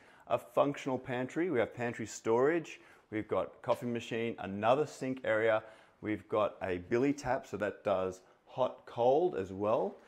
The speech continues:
And, uh, this is also a functional butler's pantry, so you can put all of your stuff in there if you've done, had a, a dinner party.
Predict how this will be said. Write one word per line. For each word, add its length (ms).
And, 720
uh, 240
this 220
is 100
also 420
a 200
functional 420
butler's 240
pantry, 380
so 100
you 140
can 100
put 160
all 220
of 100
your 300
stuff 360
in 120
there 340
if 140
you've 240
done, 400
had 100
a, 200
a 60
dinner 240
party. 440